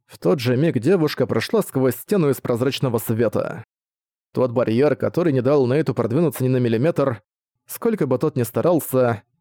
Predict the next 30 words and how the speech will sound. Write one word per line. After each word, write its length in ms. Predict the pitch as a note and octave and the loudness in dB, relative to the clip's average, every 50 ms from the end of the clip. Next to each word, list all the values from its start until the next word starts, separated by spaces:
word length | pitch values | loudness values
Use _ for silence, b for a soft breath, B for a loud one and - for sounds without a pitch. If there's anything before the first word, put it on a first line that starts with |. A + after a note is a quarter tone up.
| _ _ | _ _
принял 340 | - F#3+ A#3+ A#3 G#3+ F3 D#3+ | -2 0 2 2 4 4 4
ее, 200 | D3 C#3+ D3 C#3 | 4 4 2 0
словно 420 | - - - B3+ A#3+ F#3+ E3 D#3 | 0 -2 -2 0 0 2 2 0
давным-давно 760 | C3+ B2 B2 A2+ C3 G3 G#3+ D#3+ B2 B2+ A#2+ A2+ D3+ G#3+ F3+ | 2 0 0 2 2 2 2 2 2 0 0 2 2 2 0
ждал 300 | A#2+ A2 A#2 E3+ D#3+ C3+ | 0 0 0 0 2 4
ее 160 | C3+ C3+ C3 | 4 4 2
возвращения. 880 | A#2 A#2+ A#2+ A#2 A2+ - - - C#3 A#2+ A2 G2+ - - - - - - _ _ _ _ _ _ _ _ _ _ _ _ _ _ - | 2 0 0 -2 -2 -2 -2 -2 0 0 0 -2 -4 -6 -8 -10 -12 -16 _ _ _ _ _ _ _ _ _ _ _ _ _ _ -6
«Клюэль!» 880 | - C#3+ C3 C3 C3+ C3+ C#3 C#3 D3 E3 F3+ F3+ E3 B2 - - - - - - _ _ _ _ _ _ _ _ | -2 0 2 4 4 4 4 4 4 4 4 2 2 0 -4 -10 -18 -20 -20 -20 _ _ _ _ _ _ _ _
Одежда 500 | - - - G#2+ A#2 D3+ E3 B2+ B2+ C3 | -6 -4 -4 -2 0 -2 -2 0 -2 -2
девушки 400 | A#2 B2+ D#3 D3 C#3 - - - | 0 0 0 0 0 -2 -2 -2
упала 320 | B2 A2+ G2+ C#3 C#3+ C3+ B2 | -2 -2 0 0 0 0 0
к 80 | - | 0
ее 140 | C3 B2 B2 | 0 0 2
ногам. 480 | B2 A2 A2 A#2+ C#3+ D#3+ D3+ C3+ B2 G2+ - _ _ _ _ _ _ _ _ | 0 0 0 0 0 2 2 0 -2 -4 -6 _ _ _ _ _ _ _ _
Уже 260 | - - A#2+ B2+ A#3 | -2 -2 0 2 2
не 100 | A#3 F3 | 0 0
только 320 | C3+ - C4 B3+ G#3 - F3 | 0 0 -2 -2 0 0 0
внешний 440 | B2+ C#3+ E3 D#3+ - - C#3+ C3+ C3 | 0 0 0 0 0 0 0 0 2
вид, 340 | A#2 D#3 D#3 - - - - _ _ _ - | 2 0 0 -2 -4 -12 -16 _ _ _ -6
но 240 | B2+ B2+ D#3+ G3+ G3+ | -4 0 0 2 2
и 100 | D#3 B2+ | 2 0
само 400 | - - A#2+ A#2 D3 G#3 A3+ G3 | 0 -2 -2 0 2 2 2 4
ее 180 | D3+ C#3+ D#3 | 4 2 2
существование 720 | D3+ - C3 A#2 - C3 A2+ - - B2 D#3+ G#3 F#3+ D3+ C#3 | 0 0 -2 -2 -2 -4 -4 -2 0 0 2 2 2 2 0
истончилось 600 | A#2+ - - A#2 A2+ G#2+ - - B3 F3 B2+ - | 0 0 -2 -4 -4 -2 -2 0 0 0 0 0
настолько 460 | - B2 A2+ - - C#3+ B2+ - A#2+ | -2 -4 -2 -2 -2 -2 -2 -2 -4
сильно. 640 | A2+ - - C3 B2 A#2 G#2 F#2+ - - - A2 - _ _ _ _ _ _ _ _ _ _ | -4 -2 0 0 0 0 0 -2 -4 -6 -8 -12 -14 _ _ _ _ _ _ _ _ _ _
«Пора 200 | - F#3 E3+ D#3 | -4 -2 -2 -2
прощаться, 560 | C#3 D3+ D3 C3+ - - D3+ C#3+ - - - A#2 | -2 -2 -2 -2 -2 -2 -2 -4 -4 -4 -4 -2
Нейт. 480 | A2+ A2 A2 - - - - - - | 0 0 -2 -2 -6 -12 -20 -20 -20